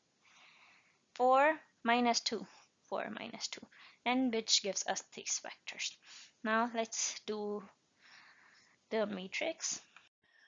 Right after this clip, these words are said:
All right, let's set up the rows and columns of the matrix. So in the first one, this goes in the first row, this in the second row,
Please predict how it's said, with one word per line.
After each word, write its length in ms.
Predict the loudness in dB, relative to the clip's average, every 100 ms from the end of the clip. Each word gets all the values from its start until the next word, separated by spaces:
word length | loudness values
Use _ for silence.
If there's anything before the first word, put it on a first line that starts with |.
| _ 8
All 160 | 10
right, 260 | 10 8 6
let's 240 | 2 6
set 160 | 4 6
up 100 | 4 6
the 400 | 8 8 6 2 -6 -20 -20 -20 _ 4
rows 320 | 6 8 6
and 180 | 4 6
columns 420 | 6 6 4 0
of 100 | -2
the 100 | 0
matrix. 500 | 0 2 2 4 4
So 120 | 6
in 140 | 8
the 100 | 6
first 400 | 10 12 12 8
one, 280 | 6 6 6
this 160 | 2 4
goes 300 | 4 4 4
in 120 | 2
the 80 | 0
first 360 | 2 2 4
row, 240 | 6 6 4 -4 -20 -20 _ 2
this 180 | 4
in 100 | 6
the 120 | 6 6
second 420 | 4 2 4 8
row, 320 | 10 8